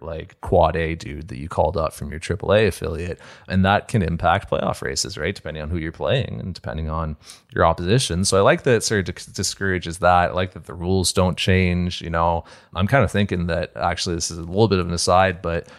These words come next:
whoever the pitcher is who takes, like, his final plate appearance of the twenty twenty-one M L B season is going to be the final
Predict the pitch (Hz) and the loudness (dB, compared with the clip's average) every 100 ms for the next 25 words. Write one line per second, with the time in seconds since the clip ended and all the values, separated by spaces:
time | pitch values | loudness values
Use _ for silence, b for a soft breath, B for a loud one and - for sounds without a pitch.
0 | B B - 110 139 175 127 98 - _ | B B 6 6 8 4 2 -4 -8 _
1 | - 110 - 110 107 95 101 117 160 - | 0 2 2 2 2 4 2 0 -6 -10
2 | - 98 90 95 92 - - 90 82 - | -6 -4 -2 -2 -2 -2 0 0 0 -8
3 | 90 95 - 85 85 87 85 - 98 85 | -6 -4 0 0 0 -2 -4 -6 -4 -2
4 | 90 98 107 - 90 82 85 85 87 - | -2 -2 -2 -4 -6 -8 -8 -8 -8 -10
5 | _ - - 90 87 87 - 90 87 90 | _ -20 -4 -2 -2 -2 -4 -2 0 -2
6 | 69 87 87 90 87 101 110 156 b b | -2 -4 -4 -4 -2 -2 -2 -6 b b
7 | b - 95 - 90 87 87 85 - 78 | b -4 0 4 4 4 0 -2 0 0
8 | 71 50 | 0 -8